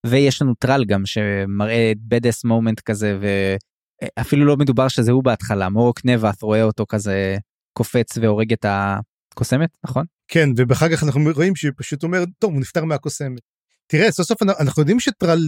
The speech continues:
Speaker 2: סנגר יודע להילחם, אבל אנחנו רואים שהוא ממש ממש יודע להילחם טוב.
Speaker 1: וזה משהו שלא ראינו אותו בכלל בספר הרביעי, זה ממש מגניב. בכל מקרה, אז, אה, בוא נדבר על התוצאות של הקרב.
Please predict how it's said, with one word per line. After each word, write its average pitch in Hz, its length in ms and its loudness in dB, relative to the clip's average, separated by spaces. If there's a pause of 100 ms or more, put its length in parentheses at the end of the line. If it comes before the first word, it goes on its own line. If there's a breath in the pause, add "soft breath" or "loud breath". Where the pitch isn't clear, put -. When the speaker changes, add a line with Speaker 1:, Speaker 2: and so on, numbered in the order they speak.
(140)
Speaker 2:
סנגר 151 360 0
יודע 143 240 2
להילחם, 135 440 -2 (800 soft breath)
אבל 127 160 -4
אנחנו 127 220 -8
רואים 143 220 0
שהוא 127 160 -6
ממש 139 320 0
ממש 139 220 -2
יודע 123 160 -6
להילחם 117 360 -8
טוב. 98 220 -14 (420)
Speaker 1:
וזה 120 180 4
משהו 139 240 2
שלא 113 300 4
ראינו 110 180 4
אותו 101 160 0
בכלל 101 380 0
בספר 98 360 -4
הרביעי, 95 480 -4
זה 98 160 -4
ממש 98 300 -4
מגניב. 98 280 -6 (1300)
בכל 117 260 2
מקרה, 127 380 2 (140)
אז, 113 300 0
אה, 113 100 6
בוא 135 100 0
נדבר 135 240 2
על 113 60 4
התוצאות 110 340 -4
של 101 120 -6
הקרב. 95 360 -4